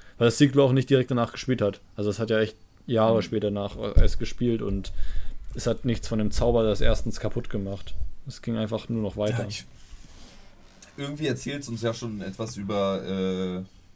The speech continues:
Speaker 2: äh, über das Ende, äh, d-, durch das, was man hört, sobald die Credits anfangen zu laufen, ne?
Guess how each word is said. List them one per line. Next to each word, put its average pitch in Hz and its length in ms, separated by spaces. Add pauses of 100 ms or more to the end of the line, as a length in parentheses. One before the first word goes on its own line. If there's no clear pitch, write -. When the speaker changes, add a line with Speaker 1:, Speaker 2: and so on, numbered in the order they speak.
(720)
Speaker 2:
äh, 95 220
über 101 240
das 95 160
Ende, 104 460
äh, 98 200
d-, - 200 (140)
durch 98 300
das, 101 200
was 110 120
man 101 160
hört, 101 260
sobald 95 280
die - 40
Credits 104 360
anfangen 90 280
zu - 120
laufen, 87 320
ne? 95 100